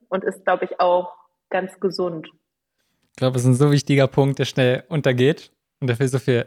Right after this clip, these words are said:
Speaker 2: Leichtigkeit sorgt, genau was du meinst, so einen sich selbst nicht zu,
Speaker 1: Ja,
Speaker 2: zu
Speaker 1: genau
Speaker 2: ernst
Speaker 1: das.
Speaker 2: nehmen, glaub ich, für Führungskräfte total wichtig ist, aber auch, auch generell, aber auch in Bezug auf die Arbeit, weil man kann sich so sehr, wir haben ja darüber gesprochen,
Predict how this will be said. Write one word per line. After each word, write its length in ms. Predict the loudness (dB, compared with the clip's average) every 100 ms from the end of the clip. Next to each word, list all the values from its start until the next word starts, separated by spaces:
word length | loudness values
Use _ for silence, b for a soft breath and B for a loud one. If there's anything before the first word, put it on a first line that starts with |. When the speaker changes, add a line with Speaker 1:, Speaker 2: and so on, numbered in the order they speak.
| _
Speaker 2:
Leichtigkeit 600 | 2 2 2 -2 -2 -2
sorgt, 200 | 2 0
genau 180 | 0 0
was 180 | 0 0
du 60 | 0
meinst, 280 | 2 0 -2
so 60 |
einen 200 | -2 0
sich 140 | -2 0
selbst 220 | 0 0
nicht 160 | -4 -6
zu, 260 | -6 -6 -6 b b _ _ _ _ _ -20 _ _ _ _ _ 0
Speaker 1:
Ja, 240 | 0 0
Speaker 2:
zu 60 | -2
Speaker 1:
genau 140 | 2
Speaker 2:
ernst 220 | 2 0 -2
Speaker 1:
das. 40 |
Speaker 2:
nehmen, 260 | -2 -2 -6 _ _ _
glaub 120 | -6
ich, 60 | -4
für 280 | -4 -4 -8 _ _ -6
Führungskräfte 840 | -2 -2 -2 -4 -4 -2 -2 -2
total 380 | -4 -6 -4 -2
wichtig 320 | -6 -10 -8
ist, 380 | -4 -4 -6 -20 _ _ _ -4
aber 140 | -2
auch, 100 | 0 0 0
auch 60 |
generell, 540 | 2 4 6 4 2 2
aber 160 | 2
auch 180 | 4 2 -4 _
in 360 | 4 4 2 -8
Bezug 300 | -8 -4 -4
auf 120 | -2
die 120 | 0
Arbeit, 440 | 0 2 2 2 -4
weil 80 |
man 100 | -6 -4
kann 140 | -4
sich 120 | -4
so 80 | -2
sehr, 160 | 0 2
wir 80 |
haben 100 | 2
ja 80 | 0
darüber 160 | 0 -2
gesprochen, 240 | -4 -12